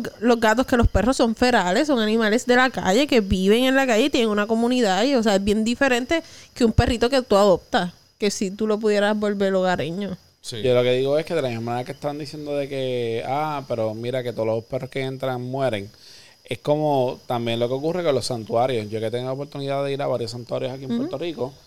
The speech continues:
Speaker 3: siempre hago la misma pregunta y volvemos a las preguntas bobas. Yo digo,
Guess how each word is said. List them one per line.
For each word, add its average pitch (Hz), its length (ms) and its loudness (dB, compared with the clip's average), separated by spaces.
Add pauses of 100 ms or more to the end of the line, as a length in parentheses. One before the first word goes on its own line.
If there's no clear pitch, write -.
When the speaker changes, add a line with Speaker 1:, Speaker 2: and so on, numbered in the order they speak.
(500)
Speaker 3:
siempre 120 380 -2
hago 147 160 2
la 135 140 0
misma 120 680 -6
pregunta 131 560 -2
y 117 40 4
volvemos 107 340 -2
a 127 40 0
las 117 80 -2
preguntas 107 420 -6
bobas. 113 500 0
Yo 107 120 -6
digo, 107 320 -4